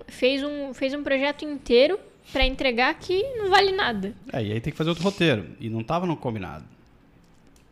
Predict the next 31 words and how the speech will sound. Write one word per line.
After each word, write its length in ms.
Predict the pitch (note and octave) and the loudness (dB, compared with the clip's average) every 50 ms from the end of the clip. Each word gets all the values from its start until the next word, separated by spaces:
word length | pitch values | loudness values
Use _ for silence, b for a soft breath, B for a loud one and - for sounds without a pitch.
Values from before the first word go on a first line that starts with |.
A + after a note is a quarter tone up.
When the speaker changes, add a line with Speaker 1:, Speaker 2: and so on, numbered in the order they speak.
| _ | _
Speaker 2:
A 60 | - F#2+ | -16 -12
gente 300 | G2 G#2+ A2+ - - D3+ | -10 -10 -10 -8 -6 -4
não, 200 | D#3 D#3+ D3+ B2+ | -4 -4 -4 -6
a 40 | A#2+ | -6
gente, 240 | A#2 B2+ B2 - C#3 | -6 -6 -6 -6 -4
eu, 300 | B2 A#2+ A#2+ A#2+ - A2+ - - | -2 -2 -2 -4 -8 -12 -12 -8
no 140 | - A#2 A#2+ | -2 0 2
e-mail 220 | A#2+ A#2 A#2 C#3+ E3 | 2 2 2 2 0
que 60 | F#3 | 0
a 40 | F3+ | -2
gente 120 | E3 - | -2 -4
mandou 160 | - C3+ C3+ | -4 -4 -4
pra 140 | B2+ C3+ B2 | -2 0 0
eles 120 | A#2+ A#2 | 0 0
o 60 | A#2 A2+ | -2 -4
último 200 | A2+ G#2+ - A2 | -4 -6 -8 -10
aqui, 100 | G#2 A2 | -10 -8
foi 160 | - C#3+ D3 | -8 -6 -4
um 40 | D#3 | -4
e-mail 340 | D3+ C3+ B2+ B2+ C#3+ D#3 | -2 -2 -2 -2 -2 -4
justamente 300 | D3 C#3 - D#3+ E3 D#3+ | -4 -4 -4 -4 -4 -4
falando 160 | - E3+ E3+ E3+ | -4 -6 -6 -6
sobre 160 | - F3+ F#3 | -6 -8 -8
essas 160 | - G#2+ - | -8 -10 -10
coisas. 260 | - - E3 C3+ A#2 | -6 -4 -4 -2 2
"Olha, 240 | C3 B2+ A2 F#2+ - B B B B B B B B B - | 2 0 0 -2 -6 B B B B B B B B B -14
a 120 | - F#2 | -12 -10
gente 800 | F#2+ G2+ G#2 A2 G#2+ - - C#3 C3+ C#3+ C#3+ C#3 C#3 C3 B2 A2+ G#2+ | -6 -4 -4 -4 -6 -6 -4 -2 0 0 2 2 2 2 2 0 0
não 160 | A2 A2+ B2 | 0 0 -2
trabalha 460 | D#3 - A3+ A#3 F3+ C3+ C#3+ E3+ E3+ B2+ | 0 0 0 2 4 4 4 4 4 2
assim 320 | A2+ - - - F#2+ - | -2 -6 -10 -12 -14 -14